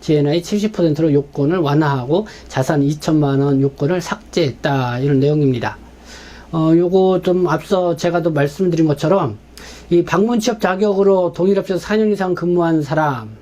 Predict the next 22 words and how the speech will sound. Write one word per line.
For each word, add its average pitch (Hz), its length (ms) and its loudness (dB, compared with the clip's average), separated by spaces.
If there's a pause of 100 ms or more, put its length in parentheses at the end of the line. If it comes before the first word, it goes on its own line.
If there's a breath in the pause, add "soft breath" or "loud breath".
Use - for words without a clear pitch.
(120)
모두 170 420 0
이 165 220 0 (340 loud breath)
영주 190 400 2
자격으로 160 1160 0
이 156 180 0
변경이 165 520 2
가능한 151 480 0
건 175 120 2
아니다. 127 560 -2 (520 loud breath)
여기는 151 320 0
제조업이라든가 151 1080 2
농축산, 160 880 -2 (200 loud breath)
또 143 80 0 (100)
어업, 185 520 0 (180)
그 139 260 0
간병인, 156 760 0
이 151 140 0
가사, 139 560 -4
이 143 120 -2
보조인의 151 880 2
이제 147 120 0
한한서 170 800 -2